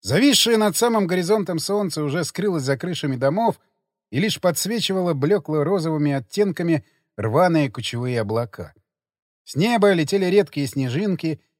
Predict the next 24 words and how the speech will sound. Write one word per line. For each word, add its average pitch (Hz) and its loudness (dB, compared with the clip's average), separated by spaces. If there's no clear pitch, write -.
и 98 -6
по 110 0
мере 208 2
того, 208 6
как 175 0
на 175 4
форт 220 2
накатывала 139 0
ночь, 220 -2
стало 233 6
все 202 0
сильнее 190 2
и - 0
сильнее 147 2
примораживать. 127 0
Вскоре 233 4
распоясавшаяся 175 0
стужа 196 0
начала 156 0
жечь 147 0
щеки 202 -2
и 113 -6
кусать 160 -2
нос, 107 -6